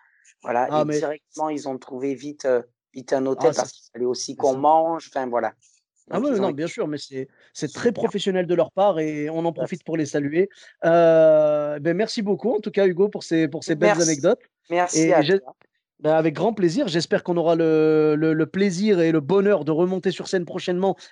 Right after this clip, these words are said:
Speaker 2: et de partager une scène ensemble, hein. Franchement, j'ai,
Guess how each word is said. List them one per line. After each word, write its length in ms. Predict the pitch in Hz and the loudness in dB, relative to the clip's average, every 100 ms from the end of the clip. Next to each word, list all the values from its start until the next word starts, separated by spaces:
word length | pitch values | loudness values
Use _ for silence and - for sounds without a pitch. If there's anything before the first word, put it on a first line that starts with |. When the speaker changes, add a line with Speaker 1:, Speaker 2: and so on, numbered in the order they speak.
| _ | _
Speaker 2:
et 120 | 247 | 2
de 80 | 208 | 2
partager 400 | 208 170 202 175 | 0 0 0 0
une 100 | 180 | 0
scène 200 | - 175 | 0 0
ensemble, 420 | 156 - 277 233 | 0 0 0 2
hein. 160 | 175 185 | 0 0
Franchement, 380 | - 151 214 233 | -4 -6 -2 0
j'ai, 200 | 165 | 0